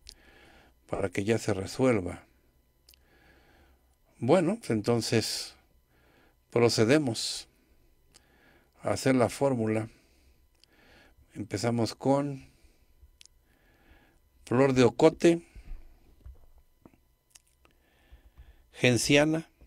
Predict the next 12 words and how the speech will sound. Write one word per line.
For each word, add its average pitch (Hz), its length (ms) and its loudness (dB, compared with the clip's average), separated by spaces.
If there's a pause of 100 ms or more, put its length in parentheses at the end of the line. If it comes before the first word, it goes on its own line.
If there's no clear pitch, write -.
(600)
guásima 139 580 4
también, 113 540 -6 (2000)
lágrimas 156 540 6
de 123 80 0
San 120 260 -2
Pedro, 151 440 0 (560)
mangle 143 520 4
rojo, 151 520 0 (3000)
ocotzote. 123 840 2 (2500)
Menciono 135 400 2
otra 127 200 6
vez, - 440 2